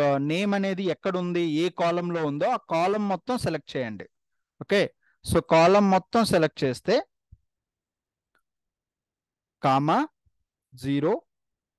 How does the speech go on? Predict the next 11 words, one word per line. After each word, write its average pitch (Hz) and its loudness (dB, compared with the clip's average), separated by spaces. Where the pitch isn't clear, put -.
బ్రాకెట్ 131 -6
క్లోజ్, 202 0
ఎంటర్. 139 -6
So, - -2
మనకి 208 0
ఇక్కడ 214 0
చూస్తే 214 0
ఈ 233 0
లోకేష్ 214 -2
అనే 220 -2
నేమ్ 175 -2